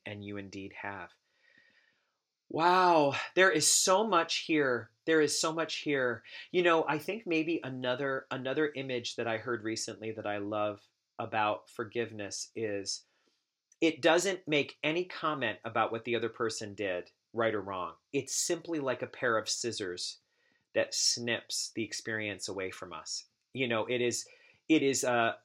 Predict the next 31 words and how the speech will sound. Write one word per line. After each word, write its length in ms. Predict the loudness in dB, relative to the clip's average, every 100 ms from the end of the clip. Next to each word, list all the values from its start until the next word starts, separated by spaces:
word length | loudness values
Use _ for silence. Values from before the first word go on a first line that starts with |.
| _
super 460 | -2 0 0 -2 0
sharp 360 | 2 2 2
scissors 540 | -2 -2 0 0 -4 -4
that 160 | -6
can 180 | -6 -12
cut 360 | -12 -2 -2 -2
through, 540 | -8 0 2 2 0 -8 _ _ _ _
uh, 240 | 0 0 0 -6 -2
iron 340 | -2 0 -2
chains 680 | -2 0 0 -4 -8 -10 -10 _ _ _ _ 0
that 180 | 2
are 200 | 4 2
keeping 400 | -2 -4 -2 -2
us 160 | -2 -4
connected 420 | -2 -4 -4 -8
to 160 | -6 -6
a 60 |
heavy 260 | -4 -6 -6
weight. 460 | -8 -8 -10 -14 -20 _ _ _ _ _ _
Um, 380 | -4 -2 -4 -10 _
and, 400 | -4 -2 -4 -6 -12 -10
and 120 | -8
I 120 | -6 -6
think, 320 | -6 -8 -8 _ _
you 140 | -8
know, 180 | -6 -6
like 300 | -2 -4 -4
you 60 | -8
said 240 | -2 -2
about 260 | 0 -2 -2
healing, 400 | -10 -8 -10